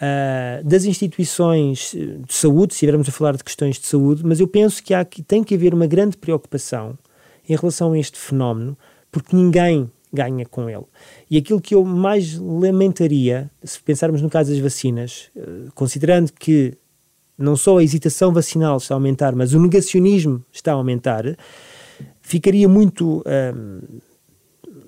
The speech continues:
lamentaria mesmo que fosse preciso voltar a morrer de doenças sobre as quais já não precisa-, já não morremos e já não precisamos adoecer,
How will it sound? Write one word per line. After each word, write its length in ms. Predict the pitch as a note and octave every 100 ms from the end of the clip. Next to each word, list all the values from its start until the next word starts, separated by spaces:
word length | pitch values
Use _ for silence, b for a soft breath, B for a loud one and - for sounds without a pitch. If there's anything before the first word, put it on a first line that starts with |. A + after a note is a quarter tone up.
| - - - -
lamentaria 680 | F#3+ D#3+ G#3 A3+ - G#3+
mesmo 460 | E3 C#3+ C3 C3+ F3+ _
que 360 | - G3 F3 C#3
fosse 320 | - F#3+ F3+
preciso 500 | - - - G3 D3+
voltar 400 | B2 D#3 D#3+ F3
a 60 | E3+
morrer 400 | D#3+ D3 E3+ D3
de 80 | D3+
doenças 840 | D3+ D#3+ F3 D#3 - A2+ - - _
sobre 240 | - D3 D3+
as 80 | -
quais 380 | E3+ D#3 C3+
já 160 | A#2+ C3+
não 140 | C#3 C3+
precisa-, 320 | - C#3 C#3
já 160 | C3
não 80 | D3
morremos 540 | D#3 D3+ E3 D3+ B2 A#2
e 80 |
já 120 | A#2+ C3+
não 120 | C#3
precisamos 340 | - D3+ C3
adoecer, 600 | C3+ C#3 C3 - C3+ D3+